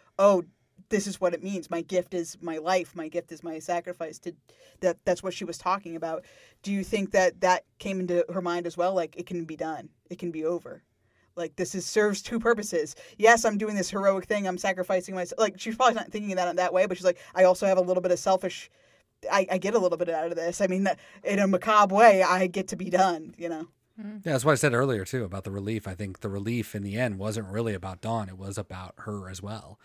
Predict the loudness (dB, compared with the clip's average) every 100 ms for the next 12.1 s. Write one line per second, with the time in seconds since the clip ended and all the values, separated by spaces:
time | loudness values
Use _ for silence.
0 | -20 -8 -4 0 0 -2 -6 -20 -20 _
1 | -10 -8 -8 -10 -16 -20 -12 -6 0 0
2 | 2 -2 -2 -6 -6 -4 -2 -2 -6 -12
3 | -16 -18 _ _ -10 0 0 -2 -12 -18
4 | -18 -10 -6 -4 -6 -14 -6 -2 -2 -2
5 | -2 -2 -4 -10 -18 _ _ _ -8 -6
6 | -4 0 0 -2 -6 -4 -2 2 2 2
7 | 0 0 0 -2 -2 -6 -4 -4 -2 -2
8 | -4 -6 -10 -14 -18 -20 _ -6 -4 -2
9 | -2 0 0 -2 -2 0 0 -2 -6 -10
10 | -6 -6 -2 -2 -2 -6 _ -20 -12 -10
11 | -6 -6 -4 -6 -6 -6 -6 -8 -10 -14